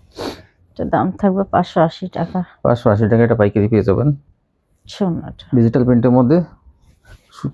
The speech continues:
Speaker 2: কা-, কাপড়ের কোয়ালিটি কিন্তু অনেক ভালো দেখে এটা দামটা একটু বেশি। এই যে আরেকটা কালার। একটা চেয়ে একটা
Speaker 1: সোনা।
Speaker 2: সুন্দর।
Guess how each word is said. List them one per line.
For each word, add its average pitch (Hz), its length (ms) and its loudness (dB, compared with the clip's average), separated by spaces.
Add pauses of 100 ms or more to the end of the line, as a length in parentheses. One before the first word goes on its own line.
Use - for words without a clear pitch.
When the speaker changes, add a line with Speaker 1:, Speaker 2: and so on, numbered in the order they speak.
Speaker 2:
কা-, - 140 -12
কাপড়ের 120 320 2
কোয়ালিটি 113 280 2
কিন্তু 123 220 0
অনেক 123 180 4
ভালো 113 220 0
দেখে 123 200 2
এটা 117 180 2
দামটা 113 300 -6
একটু 110 260 -8
বেশি। 107 260 -4 (1160)
এই 101 240 0
যে 101 120 -6 (380)
আরেকটা 107 260 0
কালার। 117 260 2 (2750)
একটা 139 280 2
চেয়ে 127 200 2
একটা 117 140 2
Speaker 1:
সোনা। 170 80 -2
Speaker 2:
সুন্দর। 117 280 2